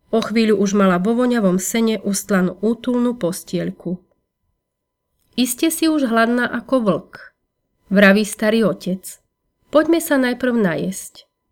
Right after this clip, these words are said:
Na vidličku si napichol veľký kus syra. Pridržal ho nad ohňom, ktorý blčal v kozube. Keď sa obzrel, uvidel, že Heidi už prestrela na stôl. „Si šikovná,“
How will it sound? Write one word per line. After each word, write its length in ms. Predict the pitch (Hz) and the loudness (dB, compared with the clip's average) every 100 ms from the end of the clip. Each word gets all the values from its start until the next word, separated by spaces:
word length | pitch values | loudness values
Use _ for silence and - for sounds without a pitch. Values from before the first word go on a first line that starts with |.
| _ _ _ _ _ _ _ - | _ _ _ _ _ _ _ 0
Na 80 | 214 196 | 4 4
vidličku 480 | 190 190 - - 185 | 4 2 0 -4 -2
si 160 | 196 | 2
napichol 480 | 185 190 185 185 180 | 0 0 -2 -2 0
veľký 400 | 202 226 254 247 | 0 -2 -8 -6
kus 160 | 254 - | -8 -8
syra. 480 | - 170 160 185 - _ _ _ _ | -8 -6 -4 -8 -12 _ _ _ _
Pridržal 640 | - 247 311 311 320 302 220 | -4 -2 0 2 2 2 2
ho 80 | |
nad 240 | 190 185 190 | 2 2 -2
ohňom, 640 | 202 196 208 208 233 269 | -2 0 0 0 0 -4
ktorý 320 | 269 247 226 | -4 -2 0
blčal 400 | 175 196 - 233 | 0 -2 -2 -4
v 80 | 233 | -4
kozube. 480 | - 190 180 165 170 190 _ _ _ _ - | -2 0 0 -4 -4 -6 _ _ _ _ -6
Keď 160 | 359 | -6
sa 160 | - - 208 | -2 -2 0
obzrel, 560 | 208 208 240 233 233 | 0 0 0 0 0
uvidel, 400 | 202 226 202 247 | 0 0 0 0
že 160 | 208 196 | 0 0
Heidi 320 | 190 208 190 | 2 0 -2
už 240 | 196 - | -6 -4
prestrela 480 | 196 202 - 226 226 | -4 -4 -4 -2 0
na 160 | 226 190 | 0 -2
stôl. 560 | - - 165 160 175 - _ _ _ _ _ _ _ | -4 -10 -8 -6 -8 -14 _ _ _ _ _ _ _
„Si 240 | - - 175 | -10 -6 -4
šikovná,“ 720 | - 247 330 262 180 160 | -4 -4 0 0 0 -2